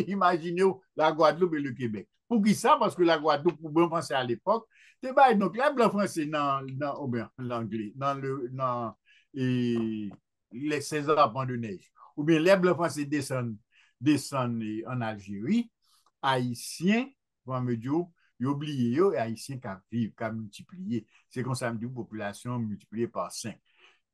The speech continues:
Non sèlman sa, popilasyon miltipliye pa senk, kreyòl yo lavi, la fè sa yo gen pou yo fè, men nou mèt pale yo mal, menm vye Bwaye, en. Bwaye siyen et reconnaissance de l'indépendance, avec un fusil des oreilles, oui.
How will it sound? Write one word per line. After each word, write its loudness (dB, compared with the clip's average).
Non 4
sèlman -2
sa, 4
popilasyon 0
miltipliye -2
pa 2
senk, -6
kreyòl 10
yo 6
lavi, 4
la -2
fè -6
sa 0
yo -2
gen -10
pou -10
yo -8
fè, -6
men 0
nou -4
mèt -4
pale -2
yo -10
mal, 0
menm 2
vye 0
Bwaye, 0
en. -10
Bwaye 8
siyen 2
et 0
reconnaissance 0
de -2
l'indépendance, -4
avec 4
un 4
fusil 2
des 2
oreilles, -2
oui. -4